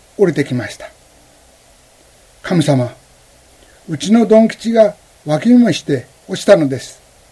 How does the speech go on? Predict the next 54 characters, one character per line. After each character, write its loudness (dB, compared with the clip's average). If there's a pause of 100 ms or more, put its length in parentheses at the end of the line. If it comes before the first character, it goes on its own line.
(180)
お -4
許 0
し -8
く -18
だ 0
さ -4
い。」 -14 (1800)
「お -4
宮 2
に 2
落 2
ち -8
た 4
ん 0
だ -2
ぞ。 -2 (400)
許 -4
せ 4
ぬ。 -2 (1120)
ご -2
も 4
っ -2
と -2
も 0
で、 -8 (760)
こ -4
れ 0
か 2
ら 4
は 2
決 -4
し -10
て 0 (440)
こ -8
の 0 (120)
お -6
宮 4
様 2
に 2
は 6
落 4
ち -8
ま 2
せ -2
ぬ。」 -6 (920)
「い -6
や、 4 (320)
許 -2
せ 4
ぬ。 0
ダ 2
メ 0
じ 4
ゃ。 -2